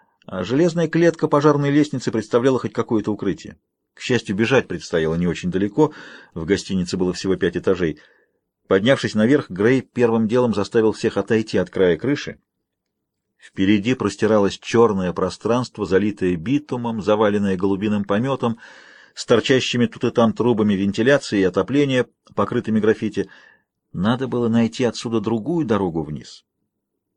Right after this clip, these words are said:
С пожарной лестницы уже доносился топот тяжёлых ботинок.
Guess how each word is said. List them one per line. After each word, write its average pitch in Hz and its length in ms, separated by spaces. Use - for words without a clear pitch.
С - 100
пожарной 101 460
лестницы 113 500
уже 92 240
доносился 104 640
топот - 540
тяжёлых 101 420
ботинок. 82 540